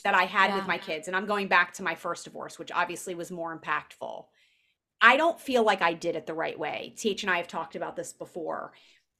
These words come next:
Speaker 1: I am a person who is kind of like, "Don't rock the boat"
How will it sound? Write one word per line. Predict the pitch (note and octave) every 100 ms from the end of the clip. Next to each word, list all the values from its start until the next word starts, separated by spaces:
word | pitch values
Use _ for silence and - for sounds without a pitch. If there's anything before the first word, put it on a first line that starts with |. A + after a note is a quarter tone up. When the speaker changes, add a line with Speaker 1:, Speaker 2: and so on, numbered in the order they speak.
| -
Speaker 1:
I | A#3 C#4 D4+ D#4+ D#4+ D#4
am | A3+
a | G#3+
person | G#3+ G3+ G3 - F#3
who | F#3 F#3+ F3+ F3
is | - -
kind | F#3 F#3
of | F3+
like, | F3+ E3+ E3+
"Don't | G#3+ G3+
rock | G3 F3+ -
the | F3
boat" | C#3 G2